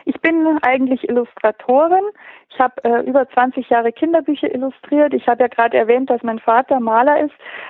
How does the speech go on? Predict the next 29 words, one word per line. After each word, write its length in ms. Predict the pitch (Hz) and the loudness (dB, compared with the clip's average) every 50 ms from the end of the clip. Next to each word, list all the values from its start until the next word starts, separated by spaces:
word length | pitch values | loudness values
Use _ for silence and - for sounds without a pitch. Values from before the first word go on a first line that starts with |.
| - - | -10 -4
Also 180 | - 226 220 214 | -2 -2 0 0
das 160 | 226 220 - | -2 0 0
Malen 320 | 233 226 220 233 262 269 | 0 2 2 2 2 2
ist 160 | 254 269 - | 0 0 0
mir 100 | 262 254 | 0 0
in 80 | 240 240 | 0 0
die 160 | 233 240 214 | -2 -2 0
Wiege 260 | 233 269 285 262 294 262 | 0 0 2 2 0 -2
gelegt 540 | - 277 269 269 269 269 269 - - - - | 0 -2 0 2 0 0 0 -4 -6 -6 0
worden. 460 | 247 254 254 262 269 269 269 262 254 | 2 2 4 2 2 2 0 0 0
Ich 300 | 247 - - - - - - - _ - - _ _ _ _ 277 - - - | -2 -4 -8 -20 -20 -20 -20 -20 _ -20 -20 _ _ _ _ -20 -18 -16 -14
mit, 320 | 233 233 233 233 240 226 - - - - - _ - | -10 -4 0 0 0 -2 -4 -18 -20 -20 -20 _ -2
ja, 240 | - 214 214 220 220 - - - - - - | 0 0 0 0 -2 -6 -14 -18 -18 -12 -4
von, 280 | - 262 254 254 247 233 - - - | -2 0 2 2 2 0 -2 -8 -4
von 160 | - 247 240 | -2 -2 -2
Kleinkind 720 | 240 - 233 220 233 254 294 320 - - 359 311 269 - - | 0 0 0 2 2 2 0 -2 -2 -2 0 0 0 0 0
an. 240 | - 247 285 320 - - - - - - _ | 0 0 0 -2 -8 -10 -14 -14 -16 -12 _
Ich 60 | - | -4
hab 140 | 262 247 262 | -4 -2 0
immer 200 | 277 302 320 294 | 0 2 2 2
schon 220 | 262 269 254 247 | 0 0 -2 -2
ganz 260 | 233 - 226 233 285 - - - | -2 -2 -2 -2 -2 -4 -4 -2
viel 100 | 285 269 | -2 0
gemalt 420 | 254 240 233 220 214 220 262 - | 0 0 0 2 2 2 0 0
und 140 | 269 240 233 | -2 -4 0
wollte 320 | 220 240 247 262 - 247 233 | 0 0 0 2 0 0 0
auch 140 | 226 220 | 0 -2
Malerin 600 | - 220 220 226 247 269 262 240 240 226 226 214 | -2 0 2 2 2 2 0 0 -4 -6 -6 -6
werden. 440 | 208 220 220 226 240 269 320 339 339 | -2 0 2 2 2 2 0 -4 -6